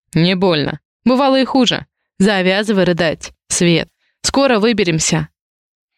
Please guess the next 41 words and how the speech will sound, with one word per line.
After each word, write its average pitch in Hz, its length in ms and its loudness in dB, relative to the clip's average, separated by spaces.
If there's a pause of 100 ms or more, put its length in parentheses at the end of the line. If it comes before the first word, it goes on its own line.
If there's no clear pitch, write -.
(320)
Света 190 320 -2
старательно 233 600 0
списывала 196 600 0
этот 180 320 -2
милый 190 300 4
и - 20 6
нежный 175 400 2
жест 175 240 0
Демида 180 480 2 (360)
на 220 120 0
потерю 220 400 0
крови 214 420 2
и 196 100 2
на 190 140 4
форс-мажор. 175 800 0 (840)
Не 269 160 4
может 277 380 2
ведь 208 160 -2
суровый 202 480 2
Ирбис 180 260 0
быть 202 200 0
вот 175 160 0
таким 196 320 0
с - 140 -6
ней. 202 340 2 (320)
Нет, 190 380 4 (400)
они, 226 240 0
конечно, 233 420 0
с 185 60 0
детства 233 340 0
общались, 208 640 -2 (340)
но 226 80 0
никогда 233 420 0
прежде 220 440 0
ей 196 260 2
от 170 60 -2
Демида 190 400 4
не 180 100 4
доставалось 180 560 0
подобных 170 460 -2
нежностей. 185 640 0